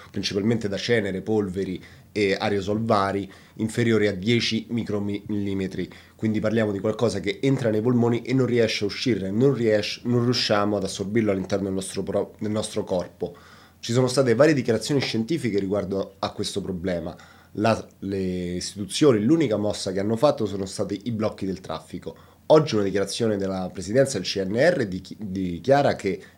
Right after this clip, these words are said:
è inutile il blocco del traffico, semplicemente perché è una misura palliativa, in quanto non è la principale fonte di in-, di inquinamento, piuttosto bisognerebbe limitare la quantità di chilometri fatti, ma è un movimento inquinante, quello delle auto,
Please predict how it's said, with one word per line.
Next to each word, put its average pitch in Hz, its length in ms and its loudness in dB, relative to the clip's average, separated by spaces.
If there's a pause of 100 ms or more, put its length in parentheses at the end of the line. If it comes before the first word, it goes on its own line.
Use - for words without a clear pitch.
è 92 80 -6
inutile 98 800 4 (360)
il 104 120 -6
blocco 98 320 -4
del 92 120 -4
traffico, 95 480 -6 (140)
semplicemente 131 680 0
perché 104 380 -2
è 113 60 -4
una 107 120 0
misura 107 320 0
palliativa, 95 680 -2 (240)
in 117 140 -2
quanto 101 600 0
non 110 200 2
è 139 120 8
la 107 140 2
principale 101 540 -2
fonte 98 280 -6
di 95 120 -4
in-, 95 260 -6
di 110 140 0
inquinamento, 98 680 -2
piuttosto 131 460 0
bisognerebbe 117 640 2
limitare 110 840 2 (120)
la 107 140 2
quantità 107 400 0
di 95 140 -4
chilometri 101 440 0
fatti, 98 480 0 (360)
ma 120 480 4
è 98 300 -4
un 98 360 -4
movimento 107 420 2
inquinante, 110 500 2
quello 113 200 2
delle 110 220 4
auto, 110 420 2